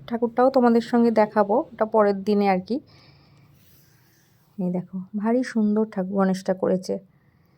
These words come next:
আমার বাড়িতেও ঘরে যে পিতলের গণেশ আছে, মেয়েকে বলেছিলাম, "মা একটা নতুন শাড়ি টাড়ি পরিয়ে দিস," তা মেয়ে দিয়েছিল, একটু লাড্ডু ফাড্ডু এনে দিয়েছিলাম।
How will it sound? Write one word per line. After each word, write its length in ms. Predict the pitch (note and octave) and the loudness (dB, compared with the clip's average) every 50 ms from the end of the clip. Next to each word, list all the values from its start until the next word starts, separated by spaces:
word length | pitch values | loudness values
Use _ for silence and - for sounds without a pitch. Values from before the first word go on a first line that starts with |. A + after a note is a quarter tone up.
| _ _ _ _ _ _ _ _ _ _ _ _ _ _ _ _ _ - | _ _ _ _ _ _ _ _ _ _ _ _ _ _ _ _ _ -8
আমার 260 | C#4 C4 B3+ B3+ B3+ | -4 -2 0 2 2
বাড়িতেও 380 | B3+ C4 B3+ B3+ B3+ C4 C#4 C4+ C4 | 4 4 4 4 4 4 4 4 4
ঘরে 200 | B3 B3 B3+ B3+ B3+ | 4 4 6 6 6
যে 180 | A#3+ C4 C4 | 6 6 4
পিতলের 420 | C4 C4 B3+ A#3 - B3 B3 A#3+ A#3+ | 4 4 0 -2 -2 0 2 2 2
গণেশ 340 | A#3+ A#3+ A#3 A#3+ A#3 A#3 B3+ | 2 2 2 0 0 0 -4
আছে, 160 | A#3+ - C4 | -2 -2 0
মেয়েকে 320 | B3 A#3+ A#3 A#3 A3+ B3 A#3+ | 0 2 0 0 2 0 2
বলেছিলাম, 540 | A3+ A#3+ A#3 A3+ A3 A3 - A#3 A#3 A#3 | 2 4 2 2 0 0 0 0 2 2
"মা 280 | A#3 A3+ A#3 A#3+ B3+ B3 | 2 2 2 2 0 0
একটা 160 | A3+ A#3 A#3 A3 | 0 -2 -2 -2
নতুন 260 | A3 A3 G#3+ - A3 | -2 -2 -2 -2 -4
শাড়ি 240 | G#3+ - A3+ G#3+ G#3+ | -4 -2 -2 -2 -2
টাড়ি 220 | G#3 A3 G#3+ A3 | -2 -2 -2 -2
পরিয়ে 320 | A3 A3 A3 A3 A3 A3 A#3 | -2 -2 -2 -2 0 0 0
দিস," 180 | A#3 C#4+ F4 E4 - | 0 0 -2 -2 -2
তা 100 | - C4+ | -2 0
মেয়ে 240 | B3 A#3 A3 G#3+ G#3 | 2 4 4 4 2
দিয়েছিল, 420 | G3 F#3 F#3+ F#3 F#3+ F#3 - G3+ F#3+ G3 | 0 0 0 0 -2 -2 -2 -4 -4 -4
একটু 160 | G3 - G#3 | -6 -4 -2
লাড্ডু 260 | G3+ G3 F#3 F#3 F#3+ F#3 | 0 0 0 -2 -2 -4
ফাড্ডু 220 | G3 G3 G3+ A#3 | -6 -4 -2 -2
এনে 280 | A3 G#3 G#3 B3 F4+ F4+ | 0 0 0 0 -2 -2
দিয়েছিলাম। 680 | C#4 A#3 G#3 F#3+ F#3 F#3 - - F#3+ F#3 F3+ F#3 | 0 0 2 2 2 0 -2 -4 -2 -2 -2 -4